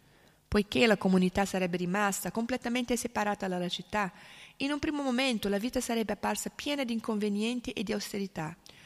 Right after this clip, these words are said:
Tuttavia, sarebbero vissuti tranquillamente, liberi dalle ansietà della società artificiale,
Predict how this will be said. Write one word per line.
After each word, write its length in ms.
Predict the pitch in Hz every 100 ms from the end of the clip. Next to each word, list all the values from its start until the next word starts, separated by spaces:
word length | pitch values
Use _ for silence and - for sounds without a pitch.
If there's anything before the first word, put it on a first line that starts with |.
| - _
Tuttavia, 640 | 247 - 277 190 175 185 - - -
sarebbero 440 | - 254 254 277
vissuti 480 | 262 247 - 285 226
tranquillamente, 880 | - 202 208 202 180 165 156 - 151 - -
liberi 380 | 202 269 277 240
dalle 220 | 202 196
ansietà 480 | 190 - 175 - 196
della 200 | 180 170
società 480 | - 170 - 160 185
artificiale, 840 | 175 - - 175 - 185 208 233